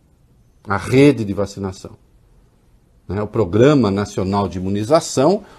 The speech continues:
usa a estrutura do sus. Tá? Tantas vezes malhada, tantas vezes sacaneada. Eu me lembro, pouco antes da pandemia, o Paulo Guedes falando, lá numa conversa fiada que ele teve,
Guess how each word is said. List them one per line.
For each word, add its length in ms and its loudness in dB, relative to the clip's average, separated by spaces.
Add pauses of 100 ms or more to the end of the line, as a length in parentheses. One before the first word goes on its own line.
(160)
usa 520 8
a 40 2
estrutura 580 -4
do 100 -6
sus. 600 0 (1800)
Tá? 320 -6 (840)
Tantas 600 10
vezes 360 2
malhada, 720 4
tantas 720 4
vezes 360 4
sacaneada. 880 4 (280)
Eu 120 4
me 100 8
lembro, 560 6
pouco 540 2
antes 480 4
da 100 2
pandemia, 560 0
o 60 0
Paulo 320 2
Guedes 520 2
falando, 600 4
lá 200 4
numa 160 0
conversa 460 0
fiada 360 0
que 100 -6
ele 100 -4
teve, 480 6